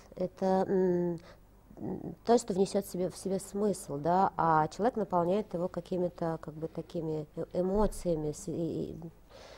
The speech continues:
поэтому мне кажется, что наше, наши отношения с, с, с Федей — это в хорошем смысле импровизация. Это,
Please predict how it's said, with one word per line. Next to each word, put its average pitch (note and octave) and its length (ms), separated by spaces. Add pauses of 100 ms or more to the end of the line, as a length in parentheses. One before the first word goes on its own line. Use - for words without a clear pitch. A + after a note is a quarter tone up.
(300)
поэтому F#3+ 520
мне G3+ 320
кажется, A#3 320
что G3 320
наше, F#3+ 680
наши G3 320
отношения G#3+ 500
с, - 240
с, - 180
с F3 400
Федей — F3+ 340
это F3+ 200 (440)
в E3 160 (100)
хорошем G3+ 460
смысле G#3+ 400
импровизация. E3+ 880
Это, F3 380